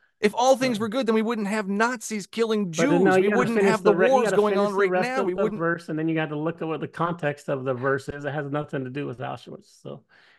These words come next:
Speaker 2: just, uh, I invite people to go read that scripture and then look at it, where that happened in the chronological, um, episodes of the Bible and what that verse was specifically talking about. And it has nothing to do
Speaker 1: So it's
Speaker 2: with
Speaker 1: not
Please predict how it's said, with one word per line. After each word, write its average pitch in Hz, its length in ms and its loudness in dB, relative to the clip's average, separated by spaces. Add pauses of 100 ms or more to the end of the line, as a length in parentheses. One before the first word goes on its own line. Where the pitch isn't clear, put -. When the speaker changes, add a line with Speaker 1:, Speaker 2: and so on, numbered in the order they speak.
(140)
Speaker 2:
just, - 200 -12
uh, 120 160 -2
I 139 120 -6
invite 139 360 -2
people 143 260 -2
to 131 40 -6
go 135 120 0
read 147 220 -4
that 127 200 -2
scripture 170 480 -6
and 139 100 -2
then 135 160 -2
look 147 180 -4
at 135 120 -2
it, 135 120 -8
where 147 340 -4
that 143 200 -2
happened 139 500 -2
in 151 360 0 (380)
the 143 100 -4
chronological, 143 1000 -4
um, 131 400 -6
episodes 143 540 -4
of 127 180 -4
the 123 80 -6
Bible 165 560 0 (280)
and 139 180 -6
what 156 260 0
that 143 220 0
verse 135 680 -4
was 139 300 -4 (100)
specifically 143 760 -4
talking 139 560 -2
about. 123 400 -2
And 160 100 -6
it 143 40 -2
has 143 180 -2
nothing 160 340 -2
to 143 80 -4
do 156 260 0
Speaker 1:
So 147 80 -2
it's 139 80 0
Speaker 2:
with 139 40 0
Speaker 1:
not 165 100 2